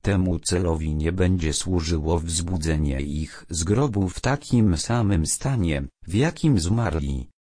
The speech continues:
Nie, gdyż przez swoją wierność w warunkach próby udowodnili już w zadowalającym Boga stopniu,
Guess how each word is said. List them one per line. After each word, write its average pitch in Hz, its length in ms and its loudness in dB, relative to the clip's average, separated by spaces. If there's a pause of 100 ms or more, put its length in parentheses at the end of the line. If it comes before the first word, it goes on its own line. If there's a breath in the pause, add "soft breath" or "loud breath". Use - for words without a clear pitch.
(140)
Nie, 78 480 2 (240)
gdyż 90 380 0
przez - 460 -4
swoją 85 500 0
wierność 110 680 0
w 80 140 -6
warunkach 87 640 0
próby 127 580 2
udowodnili 95 1000 0
już 107 300 0
w 85 100 -2
zadowalającym 80 1200 0
Boga 90 440 0
stopniu, 78 680 -2